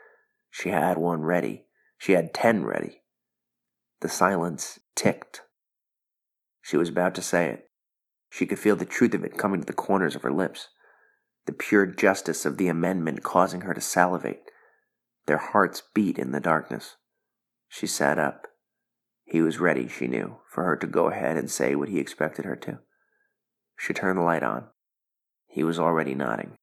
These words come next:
"Listen," she said, and her saliva gurgled. "Keith." "Yes?"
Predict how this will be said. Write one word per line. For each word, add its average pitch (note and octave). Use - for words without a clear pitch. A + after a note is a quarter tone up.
"Listen," D#2
she -
said, -
and -
her C#2+
saliva B1
gurgled. A#1+
"Keith." -
"Yes?" -